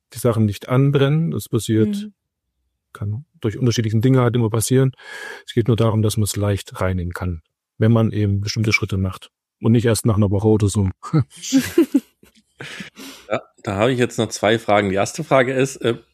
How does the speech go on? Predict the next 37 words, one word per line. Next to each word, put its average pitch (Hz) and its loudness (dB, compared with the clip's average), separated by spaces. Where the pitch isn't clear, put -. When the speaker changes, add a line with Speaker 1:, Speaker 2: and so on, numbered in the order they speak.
Speaker 3:
be-, - -6
äh, 143 -8
erklär 123 -4
uns 120 -4
doch 117 0
mal 107 0
kurz - -4
den 113 -4
Einbrennvorgang 123 0
des 120 -2
Rostes. 123 0
Also, 113 0
da, 123 -4
wie 131 -2
du 135 -2
schon 131 -2
gesagt 131 0
hast, 127 0
war 123 4
das 127 -4
richtig. 135 0
Also, 107 0
das 113 -4
heißt, 123 0
wir 117 0
pinseln 131 -2
es 113 -8
mit 135 -10
Öl 156 2
ein 151 0
oder 117 -6
reiben 113 2
Speaker 1:
Ja. 110 6
Speaker 3:
es 113 -6
mit 127 -6
Öl 147 0
ein 151 2